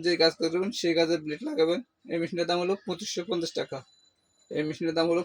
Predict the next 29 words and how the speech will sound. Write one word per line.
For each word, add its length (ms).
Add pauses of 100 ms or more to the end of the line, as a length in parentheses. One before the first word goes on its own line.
পঁচিশশো 420
পঞ্চাশ 240 (100)
টাকা। 200
এটা 120
হলো 100 (100)
ইনকো 200 (100)
ব্র্যান্ড 220
হওয়ার 200
কারণে 280
দাম 180
একটু 220
বেশি, 220 (560)
কোয়ালিটি 380
সম্পন্ন 260 (100)
মাল, 120 (180)
হেভি 340
পাওয়ারফুল 440
একটা 200
মেশিন। 280 (560)
এটা 180
নিতে 220
পারেন 200 (100)
এবং 120 (120)
নরমাল 300
নিলে 140 (100)
নরমাল 280
আমাদের 200
কাছে 220
আছে 160